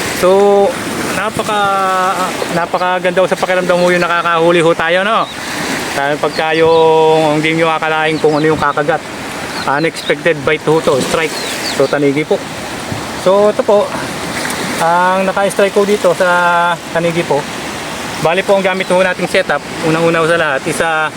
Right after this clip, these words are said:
heavy setup po. Na Daiwa Legalis, fourteen forty-two ang cast weight po niya, kargado po ng Shimano Nasi. Loaded po siya ng Pioneer. Ang line ho natin is Pioneer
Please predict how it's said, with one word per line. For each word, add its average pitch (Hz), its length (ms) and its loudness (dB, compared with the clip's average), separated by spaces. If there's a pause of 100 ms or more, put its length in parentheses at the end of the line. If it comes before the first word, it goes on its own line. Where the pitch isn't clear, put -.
(120)
heavy 175 160 -2
setup 226 320 -4
po. 277 80 0 (960)
Na 180 400 0
Daiwa 240 400 2
Legalis, 240 480 0 (400)
fourteen 247 320 2
forty-two 247 400 2
ang 247 160 0
cast 240 240 -2
weight 240 80 2
po 240 160 4
niya, 262 240 0
kargado 190 400 0
po 208 160 2
ng 196 80 0
Shimano 190 400 0
Nasi. 226 320 -2 (960)
Loaded 208 320 4
po 214 160 4
siya 208 160 0
ng 175 640 0
Pioneer. 214 480 2 (1200)
Ang 147 320 0
line 170 160 0
ho 170 80 4
natin 180 240 -2
is - 80 -4
Pioneer 175 480 0